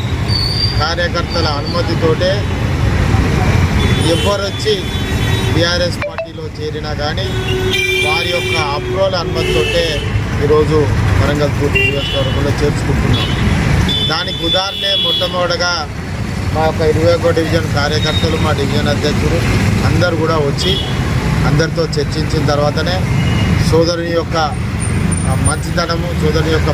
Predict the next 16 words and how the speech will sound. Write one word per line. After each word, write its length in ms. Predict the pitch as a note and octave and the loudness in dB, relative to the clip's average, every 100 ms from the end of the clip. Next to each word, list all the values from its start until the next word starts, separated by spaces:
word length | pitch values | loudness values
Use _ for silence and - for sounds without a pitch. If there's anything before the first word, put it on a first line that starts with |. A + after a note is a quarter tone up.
| - | 0
పని 160 | C3+ D3+ | 0 0
విధానం, 340 | D#3 D#3 D#3 D#3 D3 | 2 2 0 0 0
మిగతా 220 | D3 D#3 C#3+ | 2 0 2
సోదరుల 260 | D3 C#3+ C#3+ | 2 2 0
యొక్క 140 | C#3+ - | 0 0
పని 120 | - C#3 | 0 0
విధానాన్ని 520 | C#3+ C#3 C#3+ C#3+ - - - - - - | 2 0 0 -2 0 0 0 0 0 2
మేము 160 | - - | 2 2
గుర్తించి 480 | D3+ F3+ F#3+ F#3 G3+ G3+ - - - - | 2 2 0 0 -2 -2 -4 -4 -2 -2
ఖచ్చితంగా 460 | - - F3 F3+ F#3 E3 | 0 0 0 0 -2 -2
కడుపులో 300 | D3+ E3+ E3+ | -2 0 0
పెట్టుకుంటాం, 420 | E3+ D3 D#3+ F3 E3 D#3 | 0 -2 -2 0 0 0
హక్కున 260 | - - E3 | 0 0 0
చేర్చుకుంటాం, 500 | E3+ - - D#3+ D#3+ - - - - - | 0 -2 -2 0 0 0 0 2 2 2
వారికి 260 | D3 C#3 - | 0 -2 -4
సరైన 320 | - E3 E3+ | -4 -4 -4